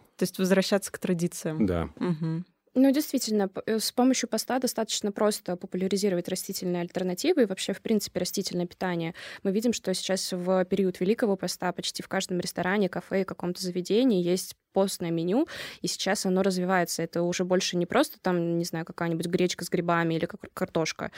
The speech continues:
Speaker 3: да, это уже какие-то более интересные блюда. И таким образом, конечно, гораздо проще, а, потребителю показывать, что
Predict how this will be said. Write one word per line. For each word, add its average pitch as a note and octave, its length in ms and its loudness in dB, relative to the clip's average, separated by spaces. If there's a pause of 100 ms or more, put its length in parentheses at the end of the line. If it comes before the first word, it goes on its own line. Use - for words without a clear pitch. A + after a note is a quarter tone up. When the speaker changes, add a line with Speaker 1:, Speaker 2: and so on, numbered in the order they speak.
(260)
Speaker 3:
да, E3+ 180 4
это F#3 140 2
уже F3 100 -2
какие-то - 300 -4
более F3+ 280 4
интересные E3+ 540 2
блюда. E3 380 -2 (340)
И E3+ 340 2
таким G3 280 2
образом, F#3+ 300 2
конечно, F3+ 340 0
гораздо F3+ 400 4
проще, D#3+ 840 0
а, D#3+ 300 0
потребителю F3+ 560 0
показывать, E3 540 -2
что D#3+ 260 -2